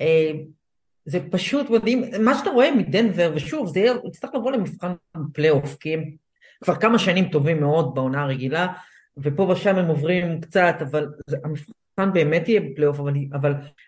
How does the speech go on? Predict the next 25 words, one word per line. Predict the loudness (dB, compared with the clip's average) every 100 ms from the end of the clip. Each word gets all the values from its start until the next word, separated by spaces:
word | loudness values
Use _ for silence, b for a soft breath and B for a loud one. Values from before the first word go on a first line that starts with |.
| _
מה | -2 -2
שאתה | 0
רואה | 2 2
בדנבר | 2 2 2 4 2 2
זה | -2
מה, | -2 -4 -4
מה | -6
ש-, | -6 -8 -12
מה, | -4 -4 -4 -6
מה | -4
שקורה | -2 -4 -2 0 2 2
כשיש | 0 -4 -4
לך | -4 -6 -6 -14 _ _
סופר, | -16 -14 2 2 4 2 0
סופר, | 0 0 0 0 -2
סופרסטאר, | -4 -6 -8 -4 -2 -2 -6 -16 _ _ _ _ _
שלא | -2 0
רוצה | 2 0 2 2
להיות | 2 0
סופר, | -2 -6 -6
סופרסטאר, | -6 -4 -4 -4 0
זה | 2
לא |
מעניין | 4 4 2 2 2
אותו. | 2 0 -4 -6